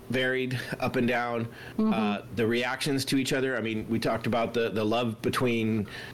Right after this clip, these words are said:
Speaker 1: the Colleen Wing and, and Danny Rand and how it started off really like,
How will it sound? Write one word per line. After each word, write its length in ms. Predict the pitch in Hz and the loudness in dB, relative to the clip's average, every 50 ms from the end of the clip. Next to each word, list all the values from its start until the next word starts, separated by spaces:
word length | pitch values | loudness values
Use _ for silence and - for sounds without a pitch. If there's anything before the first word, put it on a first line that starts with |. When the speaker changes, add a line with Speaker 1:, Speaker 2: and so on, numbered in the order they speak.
| - - - | -16 -6 -4
Speaker 1:
the 280 | 117 107 107 104 - - 120 | -2 0 0 0 -2 -4 -6
Colleen 420 | 117 - 123 120 117 117 117 113 113 | -2 0 2 2 2 2 2 0 0
Wing 300 | 113 113 110 113 113 110 | 0 0 0 0 0 0
and, 160 | 107 104 - | 0 -2 -2
and 180 | - 110 107 107 | -2 0 0 0
Danny 260 | 110 113 110 110 107 | 0 0 0 2 2
Rand 340 | 104 110 110 107 110 110 110 | 2 2 2 0 0 0 0
and 120 | 101 92 90 - - - - - - - - | 0 -2 -4 -6 -10 -12 -12 -14 -14 -10 -4
how 200 | - 120 117 113 | -2 0 0 0
it 60 | 104 | 0
started 320 | - - 131 123 120 120 | 0 0 0 0 0 0
off 220 | 120 120 113 92 107 | -2 -2 -2 -2 0
really 480 | 120 131 139 139 135 131 123 120 113 117 - - - | 0 2 2 2 2 0 0 -2 -4 -6 -10 -6 -4
like, 340 | - 113 107 101 - - | -2 0 0 -2 -4 -8